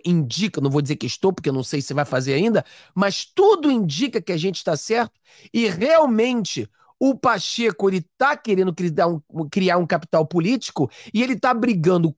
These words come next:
contra o negocinho e agora provavelmente vai com tudo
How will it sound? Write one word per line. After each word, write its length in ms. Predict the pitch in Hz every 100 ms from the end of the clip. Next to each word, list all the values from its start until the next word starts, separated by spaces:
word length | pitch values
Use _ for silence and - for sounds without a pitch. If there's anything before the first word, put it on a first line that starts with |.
| -
contra 480 | 262 330 294 202
o 80 | 185
negocinho 680 | 180 170 175 - - 277 285 - - _
e 120 | 277
agora 560 | 311 311 220 247 247 240 - _
provavelmente 1200 | 320 339 359 330 220 277 277 262 254 196 202 185
vai 220 | 190 208 226
com 260 | 233 233
tudo 540 | 165 190 190 170 202